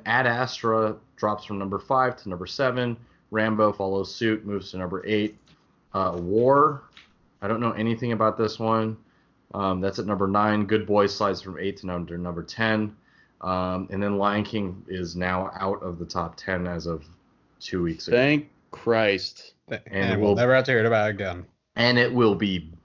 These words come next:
Speaker 1: back,
Speaker 2: <laughs> For the
Speaker 1: uh,
Speaker 2: holidays.
Speaker 1: probably, yeah, for probably sometime around, like, Thanksgiving or, or Christmas. It'll probably still be hanging around.
Speaker 3: Might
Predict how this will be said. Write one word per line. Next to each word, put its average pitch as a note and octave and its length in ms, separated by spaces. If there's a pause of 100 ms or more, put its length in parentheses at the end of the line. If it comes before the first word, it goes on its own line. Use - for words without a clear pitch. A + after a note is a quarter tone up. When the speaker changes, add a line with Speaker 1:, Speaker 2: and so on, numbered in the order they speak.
(140)
Speaker 1:
back, B2 520 (260)
Speaker 2:
<laughs> - 260
For C3 100 (600)
the B2 80
Speaker 1:
uh, C3 40
Speaker 2:
holidays. F#2 240
Speaker 1:
probably, A2+ 360 (120)
yeah, F#2 220
for A#2+ 160
probably A2+ 360
sometime A2 380
around, F#2+ 340
like, F2+ 220
Thanksgiving F2 540
or, D#2+ 160 (240)
or E2+ 300 (360)
Christmas. F2+ 460
It'll F#2 160
probably F2+ 320
still F2+ 240
be D#2+ 160
hanging E2+ 260
around. E2+ 380 (500)
Speaker 3:
Might - 80